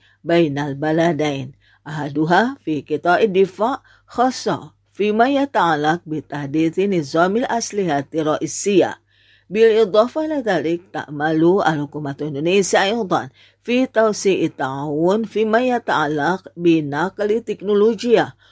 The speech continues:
والتي تعد إحدى الأولويات الرئيسية للحكومة الإندونيسية. من المستهدف أن يصل الاستثمار في القطاع السياحي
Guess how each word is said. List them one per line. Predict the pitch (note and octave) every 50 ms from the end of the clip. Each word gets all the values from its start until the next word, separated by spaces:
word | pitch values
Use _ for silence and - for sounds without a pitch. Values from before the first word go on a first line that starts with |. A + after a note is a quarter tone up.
| _ _ _ -
والتي | E3 D#3+ D3+ D#3 C#3 D3 C#3+ - - F#3 F#3 G3 G3
تعد | F#3+ - - D#3 C3 - - - E3 F3+ F3 E3
إحدى | G3 G#3+ - - A3+ B3+ C4+ C4+ B3 A#3 C#4
الأولويات | D4 C#4 - - A3+ G#3+ G3+ G3+ F#3+ F#3 E3 E3 E3 D#3+ D3+ C#3+ C#3 - D3+
الرئيسية | D3 D3 C#3 - C#3+ C#3 C3 - - D3+ D#3 D#3+ D#3+ E3 F3+ G#3 G#3
للحكومة | F3 E3 D3+ C3+ C3 C#3 C#3 C#3 - F3+ A3+ A#3 A#3+ A3 G3+ - F#3
الإندونيسية. | F3 E3+ E3 - - _ D#3+ D#3 C#3 C#3+ C#3+ D#3 E3 E3 A#2+ - - - - B2 A#2 A#2+ - _ _ _ _ _ _ _ _ _ _ _ _ _ _ _ _ _ _ _ _ _ _ _ -
من | A3 A3+ A3+ A3+
المستهدف | A3+ A3 A3 A3+ A3 - - C4 C4+ C#4+ D4 C4 A#3 C4 D4 C4+ - -
أن | A#3 A3+
يصل | A3 G#3+ G#3 G#3 G#3 F3+ - G#3 G3+ G3+ G3 G#3+ A3+ A3+ - - -
الاستثمار | F3+ F3 - D3+ E3 - - E3 D#3 C#3 - E3 D#3+ E3 E3+ E3+ F3 F#3+
في | F#3+ - - E3 D#3 D3
القطاع | C#3+ C#3+ - D#3+ D#3 E3 D#3+ E3+
السياحي | E3 E3 - - D#3+ D3+ C3+ C3 - - E3+ F#3 D#3 D#3+ E3 F#3 A#3 A#3+